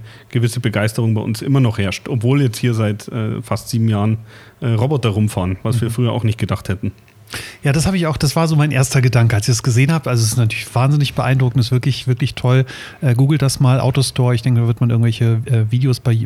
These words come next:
Speaker 2: bei YouTube finden. Und gleichzeitig hab ich dann gedacht, "Na ja, gut, jetzt ist halt, äh,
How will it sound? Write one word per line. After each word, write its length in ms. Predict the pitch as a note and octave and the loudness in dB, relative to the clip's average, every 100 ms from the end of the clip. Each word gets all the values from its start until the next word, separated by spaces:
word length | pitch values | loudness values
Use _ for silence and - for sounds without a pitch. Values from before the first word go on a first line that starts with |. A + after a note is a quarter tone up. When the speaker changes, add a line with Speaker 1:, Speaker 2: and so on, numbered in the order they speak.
| - | -2
Speaker 2:
bei 120 | A#2 | 0
YouTube 400 | A#2 A#2+ B2 - | 0 0 -4 -2
finden. 480 | C3 D3 C#3+ D3+ D3 - - - - - - - _ - | 2 2 2 0 0 -6 -12 -12 -12 -14 -16 -18 _ -2
Und 180 | C#3 | 0
gleichzeitig 480 | C#3+ D#3 D#3 E3+ E3 | 2 0 0 0 0
hab 80 | D#3 | 0
ich 100 | D3 | 0
dann 160 | D3 C#3+ | 0 2
gedacht, 280 | C#3 C3+ - | 2 0 2
"Na 100 | C3+ | 4
ja, 140 | C3 | 4
gut, 400 | A#2+ C3 C3+ - | 2 2 0 0
jetzt 160 | B2 D3 | -2 -2
ist 180 | - | 0
halt, 400 | C3 A#2+ - - - | 0 0 -2 -8 -2
äh, 260 | B2+ A#2+ | 2 2